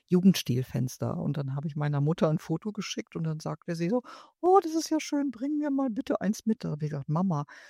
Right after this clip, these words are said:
ich kann <laughs> doch nicht mit so 'nem Riesenfenster hier rausgehen.“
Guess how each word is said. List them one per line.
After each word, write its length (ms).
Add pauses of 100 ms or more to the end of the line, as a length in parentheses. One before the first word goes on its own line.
(140)
ich 140
kann 220
<laughs> 60
doch 120
nicht 240
mit 160
so 160
'nem 80 (100)
Riesenfenster 920
hier 200
rausgehen.“ 480